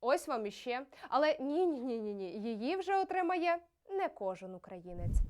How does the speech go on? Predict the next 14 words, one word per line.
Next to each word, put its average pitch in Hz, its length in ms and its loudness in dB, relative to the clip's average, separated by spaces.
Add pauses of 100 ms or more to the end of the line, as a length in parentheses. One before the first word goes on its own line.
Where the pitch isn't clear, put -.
Всім, 440 320 4
кому 320 260 2
виповнилося 294 760 0
вісімнадцять 311 800 2
років 330 380 0
у 196 60 -2
цьому 208 300 -4
році, 392 500 0
отримують 214 580 -4
кошти 381 640 -2
на 392 220 0
книги 320 560 -4
українською 196 720 -2
мовою. 175 420 -4